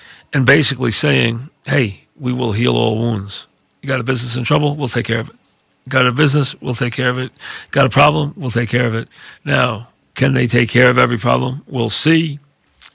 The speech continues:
Is this an endless supply? We'll see. A lot of people,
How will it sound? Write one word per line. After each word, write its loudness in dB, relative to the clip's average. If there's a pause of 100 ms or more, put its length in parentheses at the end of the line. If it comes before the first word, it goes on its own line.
(120)
Is -2
this -2
an -4
endless -2
supply? -2
We'll -6
see. 2 (380)
A -8
lot 2
of 0
people, -4